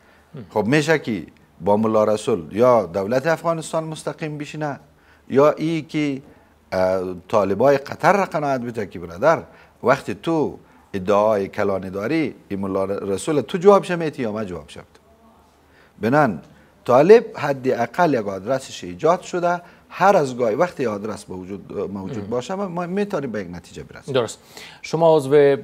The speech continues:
Speaker 2: جرگهٔ صلح در دورهٔ آقای کرزی هم بودن، من حیث هماهنگ کننده کمیته ها کار می‌کردن. اه، در روزی که خود را نامزد انتخابات ریاست جمهوری هم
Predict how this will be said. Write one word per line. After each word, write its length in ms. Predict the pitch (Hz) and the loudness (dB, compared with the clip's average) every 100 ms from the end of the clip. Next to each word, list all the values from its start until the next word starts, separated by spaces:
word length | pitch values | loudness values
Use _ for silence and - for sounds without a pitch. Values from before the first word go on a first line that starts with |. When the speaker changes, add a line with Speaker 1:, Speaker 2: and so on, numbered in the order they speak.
| 165 | -4
Speaker 2:
جرگهٔ 480 | 127 123 139 143 135 | -2 2 4 4 4
صلح 440 | - - 135 107 | 0 -2 -2 -2
در 80 | 110 | -8
دورهٔ 380 | 107 110 113 113 | -4 -4 -2 -4
آقای 280 | 104 113 104 | -4 -6 -6
کرزی 340 | - 101 107 | -8 -8 -4
هم 260 | 117 113 110 | -2 -2 -4
بودن، 300 | 107 110 107 | -2 -2 -4
من 320 | 107 107 98 | -8 -12 -12
حیث 200 | 98 - | -12 -12
هماهنگ 380 | 98 98 95 92 | -12 -12 -14 -16
کننده 300 | 98 95 98 | -16 -14 -14
کمیته 300 | 98 92 101 | -16 -12 -6
ها 140 | 113 | -6
کار 200 | - 107 | -4 -8
می‌کردن. 500 | 107 - 104 104 104 - - - - _ _ _ 247 | -8 -10 -8 -6 -8 -12 -20 -20 -20 _ _ _ -6
اه، 300 | 156 139 139 | 4 6 6
در 180 | 127 131 | 6 4
روزی 260 | 131 139 143 | 4 0 -2
که 280 | - 147 139 | 2 4 4
خود 180 | 131 123 | -2 -4
را 80 | |
نامزد 280 | 127 123 113 | -4 -2 2
انتخابات 500 | 151 147 - 120 127 | 2 0 -4 -6 -6
ریاست 220 | 127 113 | -6 -6
جمهوری 340 | 117 113 113 117 | -8 -8 -8 -8
هم 220 | 110 | -8